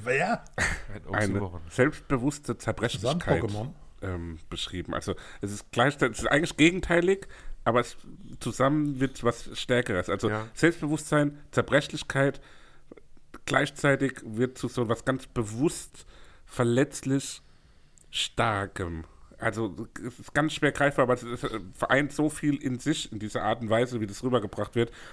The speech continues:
Speaker 3: Super reduziert und einfach gehalten, ähm, extrem authentisch, auch wie die Stimme manchmal so wegbricht und so. Das ist, wirkt überhaupt nicht gewollt oder gespielt
Speaker 2: Mhm.
Speaker 3: oder bewusst
Speaker 2: Was es ja
Speaker 3: gemacht,
Speaker 2: auch
Speaker 3: sondern
Speaker 2: gibt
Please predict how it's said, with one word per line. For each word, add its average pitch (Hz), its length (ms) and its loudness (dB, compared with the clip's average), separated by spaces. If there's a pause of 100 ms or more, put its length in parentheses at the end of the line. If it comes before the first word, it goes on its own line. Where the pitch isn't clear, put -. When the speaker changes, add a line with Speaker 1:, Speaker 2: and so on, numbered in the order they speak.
Speaker 3:
Super 160 340 0
reduziert 139 500 2
und 120 100 -2
einfach 120 320 2
gehalten, 117 560 2 (640)
ähm, 110 360 4 (100)
extrem - 760 4
authentisch, 135 680 2 (580)
auch 127 220 4
wie 135 100 2
die 127 80 -2
Stimme 143 400 6
manchmal 120 280 0
so 113 140 0
wegbricht - 460 0
und 95 120 -6
so. 107 80 2
Das 90 160 -6
ist, 101 160 -8
wirkt 120 200 2
überhaupt 113 460 -2
nicht 139 220 0 (420)
gewollt 131 420 2
oder 123 140 2
gespielt 123 540 -2
Speaker 2:
Mhm. 117 60 -2
Speaker 3:
oder 117 220 4 (440)
bewusst 110 320 2
Speaker 2:
Was 113 60 -6
es - 60 -6
ja 110 100 6
Speaker 3:
gemacht, 110 160 6
Speaker 2:
auch - 40 -6
Speaker 3:
sondern 131 200 6
Speaker 2:
gibt - 60 -6